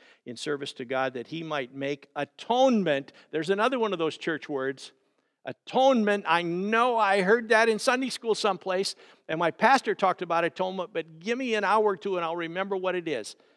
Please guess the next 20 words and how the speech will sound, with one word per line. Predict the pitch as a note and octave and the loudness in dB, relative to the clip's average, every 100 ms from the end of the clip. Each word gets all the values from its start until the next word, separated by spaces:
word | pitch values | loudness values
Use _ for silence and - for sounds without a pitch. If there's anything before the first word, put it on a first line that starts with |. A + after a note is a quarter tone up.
| _ _ | _ _
Let's | E3 - | -6 -6
see, | D#3 C3+ | -8 -10
atonement. | - - E3 D3+ B2 G#2+ - | -12 -12 -10 -10 -12 -16 -20
Ato-, | - C#3 | -12 -6
I | C#3 D#3+ | -2 0
know | F#3+ B3+ | 2 2
that's | A3 G3+ G#3+ | 4 2 0
a | |
word | F#3 G3 | -2 -2
we | F3+ | -2
use | F3 F3 | -4 -4
at | E3+ F3 | -4 -6
church. | E3 A#2 - - _ _ _ _ _ _ _ _ _ _ _ _ - | -8 -8 -14 -20 _ _ _ _ _ _ _ _ _ _ _ _ -14
It | |
says | - E3+ E3 | -2 0 0
that | D#3+ C#3+ | -2 -6
he | B2+ G3 | -6 -6
might | G3 F3+ D#3 | -4 -4 -4
make | F3 F3+ | -4 -2
atonement | E3 - - A3 B3+ A#3+ F#3 C#3+ D#3 - - | -4 -6 -2 0 2 2 2 -2 -4 -10 -18